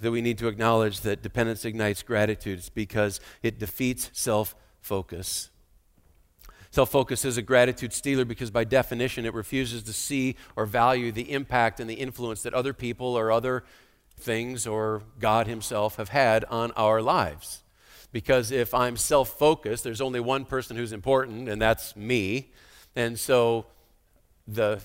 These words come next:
the things that hap-, the things I need to pursue, the desires I have, they should be all the ones that, that interest me. My opinions ought to only be concerned with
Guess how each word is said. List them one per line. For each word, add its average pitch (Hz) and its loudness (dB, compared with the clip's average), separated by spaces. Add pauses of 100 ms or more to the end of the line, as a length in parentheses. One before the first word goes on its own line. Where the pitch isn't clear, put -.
the 107 -6
things 131 -2
that 117 -8
hap-, 127 2
the 120 -2
things 123 -4
I 120 0
need 120 -4
to 113 -12
pursue, 151 -4
the 117 -4
desires 120 0
I 123 -2
have, 139 4
they 127 -2
should 120 -8
be 127 -2
all 131 6
the 131 2
ones 127 -2
that, 113 -2 (300)
that 107 0 (180)
interest 131 -6
me. 120 -2
My 123 2
opinions 143 -4
ought 123 4
to 123 -4
only 131 -2
be 120 -4
concerned 123 -6
with 120 -2